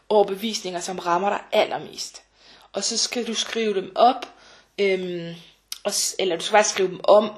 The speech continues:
og, og så omformulere dem, så du får nogle nye, positive, øhm, overbevisninger. Øh, det kunne for eksempel være nummer to overbevisning, der hedder, "Det med at være rig, det er bare ikke for mig."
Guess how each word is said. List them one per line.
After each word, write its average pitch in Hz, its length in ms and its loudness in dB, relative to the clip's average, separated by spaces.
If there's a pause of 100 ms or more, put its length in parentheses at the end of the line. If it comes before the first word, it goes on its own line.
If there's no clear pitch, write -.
(420)
og, - 320 0
og 185 100 -4
så - 140 0
omformulere 175 960 0
dem, 156 160 -14 (380)
så - 140 -8
du 196 80 -4
får 202 220 2
nogle 190 200 -2
nye, 202 420 -2
positive, 190 1000 -4 (540)
øhm, 165 600 -6 (460)
overbevisninger. 175 720 -4 (1800)
Øh, 180 240 4
det 208 120 -4
kunne 262 180 -2
for 254 100 0
eksempel 208 460 0
være 185 380 6 (240)
nummer 196 220 0
to 254 360 4
overbevisning, 175 640 0
der 180 60 -4
hedder, 165 300 0
"Det 214 160 0
med 214 100 2
at 185 80 2
være 175 220 0
rig, 190 320 0
det 202 80 2
er 190 40 -2
bare 175 300 2
ikke - 140 -6
for - 120 -8
mig." 156 340 -6